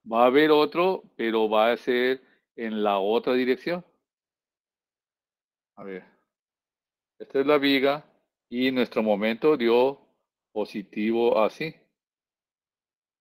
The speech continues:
Pero ahí en la viga,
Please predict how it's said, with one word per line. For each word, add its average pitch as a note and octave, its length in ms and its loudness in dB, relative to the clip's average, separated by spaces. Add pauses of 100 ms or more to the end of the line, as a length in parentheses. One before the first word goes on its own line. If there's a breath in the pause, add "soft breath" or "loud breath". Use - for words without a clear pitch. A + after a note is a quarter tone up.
(380)
Pero C3 600 6 (120)
ahí A2 400 -4
en B2+ 100 -6
la C#3 120 2
viga, D3 540 -2